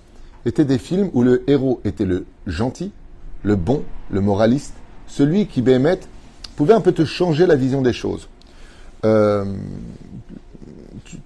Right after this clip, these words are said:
tu, tu, tu vas regarder par exemple un film, Lo Aleinu Velo Alechem, ok, tu regardes un film. Mais ce film-là, il va te donner, euh, une raison de comprendre comment mieux aimer l'autre. Alors, le film en lui-même, il est superficiel, il, c'est pas ta vie.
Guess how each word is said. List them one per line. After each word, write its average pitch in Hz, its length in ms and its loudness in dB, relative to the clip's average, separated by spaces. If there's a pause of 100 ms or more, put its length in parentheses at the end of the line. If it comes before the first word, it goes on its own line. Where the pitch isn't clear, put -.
(200)
tu, - 520 -20 (100)
tu, - 160 -14
tu - 160 -10
vas 123 100 6
regarder 131 280 2
par 143 120 2
exemple 139 160 -2
un 135 60 2
film, 127 360 0
Lo 110 100 4
Aleinu 120 220 2
Velo 131 160 2
Alechem, 101 280 0
ok, 165 200 -2
tu 156 100 -4
regardes 139 200 0
un 113 60 -2
film. 95 200 -8 (340)
Mais 131 60 2
ce 185 140 6
film-là, 214 300 4
il 175 60 6
va 160 80 6
te 131 40 0
donner, 151 340 2 (540)
euh, 113 320 6
une 127 180 2
raison 175 360 6
de 147 80 4
comprendre 202 580 0
comment 151 220 2
mieux 170 240 6
aimer 147 180 4
l'autre. 117 360 -2 (880)
Alors, 131 260 4 (1040)
le 170 120 8
film 233 220 2
en 190 40 6
lui-même, 160 260 4
il 131 60 2
est 117 60 2
superficiel, 156 640 -2
il, 107 580 -6
c'est 117 100 -6
pas - 100 -2
ta 139 120 2
vie. 160 180 -4